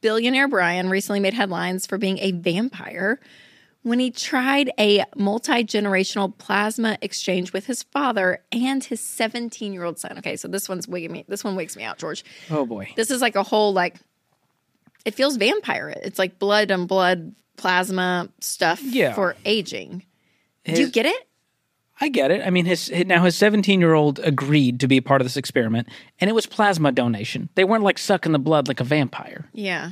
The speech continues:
Speaker 2: People
Speaker 1: Yeah, I
Speaker 2: do
Speaker 1: guess that's
Speaker 2: plasma
Speaker 1: true.
Speaker 2: don-, plasma donations all the time, and
Speaker 1: Yeah, I
Speaker 2: it's
Speaker 1: guess that's
Speaker 2: safe,
Speaker 1: true.
Speaker 2: and it's possibly even beneficial to the donor. So it's an interesting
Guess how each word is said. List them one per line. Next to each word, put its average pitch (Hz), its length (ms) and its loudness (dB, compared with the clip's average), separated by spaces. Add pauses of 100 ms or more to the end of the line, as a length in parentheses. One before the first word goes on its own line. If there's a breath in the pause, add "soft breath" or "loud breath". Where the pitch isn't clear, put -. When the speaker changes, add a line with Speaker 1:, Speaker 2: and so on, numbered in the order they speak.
(120)
Speaker 2:
People 220 160 -2
Speaker 1:
Yeah, 185 60 2
I - 20 -8
Speaker 2:
do 180 80 2
Speaker 1:
guess 170 100 -2
that's 185 220 2
Speaker 2:
plasma 156 100 6
Speaker 1:
true. 139 60 2
Speaker 2:
don-, 143 500 2
plasma 170 320 2
donations 139 460 4
all 131 100 4
the 123 80 -2
time, 120 240 -8
and - 40 -4
Speaker 1:
Yeah, 156 40 2
I 151 40 4
Speaker 2:
it's - 100 2
Speaker 1:
guess - 80 -2
that's 175 240 6
Speaker 2:
safe, 175 100 -10
Speaker 1:
true. - 100 -16 (220 loud breath)
Speaker 2:
and 160 180 2
it's 143 80 -2
possibly 156 500 0
even 143 260 2
beneficial 131 560 2
to 135 120 0
the 120 80 0
donor. 110 380 -4
So 131 320 2 (480 loud breath)
it's 208 200 -2
an 269 80 6
interesting 254 580 4